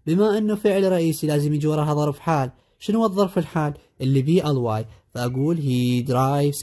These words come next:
carefully، هو يقود بحذر، مو هو يقود حذر، هو يقود بحذر.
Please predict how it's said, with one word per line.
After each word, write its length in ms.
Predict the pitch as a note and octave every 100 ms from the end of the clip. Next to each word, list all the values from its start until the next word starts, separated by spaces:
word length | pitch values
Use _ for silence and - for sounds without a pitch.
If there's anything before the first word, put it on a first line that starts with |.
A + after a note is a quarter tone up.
| -
carefully، 440 | B2 A2+ A#2+ A2 A2 - _
هو 180 | - B2
يقود 480 | B2 A#2 C3 C3 A#2
بحذر، 540 | B2+ - D#3 C3+ A2 G#2+ - -
مو 120 | D3+
هو 200 | D#3+ D3
يقود 380 | C3+ B2 B2+ A#2+
حذر، 380 | - A#2 A2+ A#2+ - - - -
هو 300 | C3 A#2 A#2 -
يقود 560 | B2+ A2+ C3+ D#3 F#3 F3+
بحذر. 480 | D3 C3+ A#2 A2+